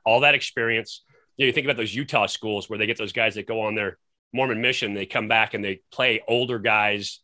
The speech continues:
more experience. I think he adds that to that defensive line, especially when you have young cats coming in and Johnson, McKenzie, you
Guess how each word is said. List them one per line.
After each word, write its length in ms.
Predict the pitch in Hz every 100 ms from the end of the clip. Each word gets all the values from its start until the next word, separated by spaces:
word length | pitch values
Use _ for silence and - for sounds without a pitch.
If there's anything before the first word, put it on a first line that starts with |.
| -
more 180 | 117 123
experience. 460 | - - 113 104
I 60 | 107
think 160 | 117 120
he 180 | 113
adds 300 | 123 120 120
that 180 | 110 107
to 40 | -
that 140 | 101
defensive 420 | 110 107 107 98
line, 400 | 101 107 101 95 - _ - _ -
especially 300 | - 151 147
when 40 |
you 60 | 131
have 100 | 113
young 220 | 117 123
cats 340 | 139 107 -
coming 280 | - 110 107
in 120 | 107
and 120 | 98
Johnson, 500 | 87 104 107 - 104
McKenzie, 520 | 98 - 110 110 104
you 100 | 101